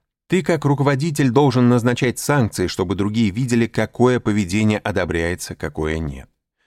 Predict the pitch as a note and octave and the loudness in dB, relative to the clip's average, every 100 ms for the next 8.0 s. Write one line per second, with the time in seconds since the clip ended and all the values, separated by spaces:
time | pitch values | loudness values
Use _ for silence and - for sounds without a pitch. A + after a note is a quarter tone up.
0 | _ _ _ _ - F3 E3 D3 - - | _ _ _ _ -2 -2 0 -4 -6 -4
1 | C3+ C#3 C#3 C3 A#2+ A#2 A#2 A2 - A#2+ | -2 0 2 2 2 0 0 -2 -2 -4
2 | A2+ G#2 A2+ G2+ G2 D#2+ - - - _ | -2 -2 -2 -2 -2 -6 -10 -20 -20 _
3 | _ _ - G2 D#2+ E2 F2 A2+ A#2 G#2 | _ _ -8 -6 -4 -4 0 2 2 2
4 | - G2 F2+ F#2 F2+ G2+ A2 G2+ F2 F2+ | 0 -4 -4 -4 -4 0 0 0 0 -2
5 | F#2+ - G#2+ F#2+ - - F#2+ F2+ A2+ D2+ | 0 0 -2 -4 -4 -6 -6 -4 -4 -6
6 | - _ _ _ _ _ E2 E2+ F2 G2 | -12 _ _ _ _ _ -6 -4 -2 -2
7 | A2+ G2 F2 D#2+ D2+ D#2 D#2 E2+ D#2 | -2 -2 -4 -6 -6 -6 -4 -4 -6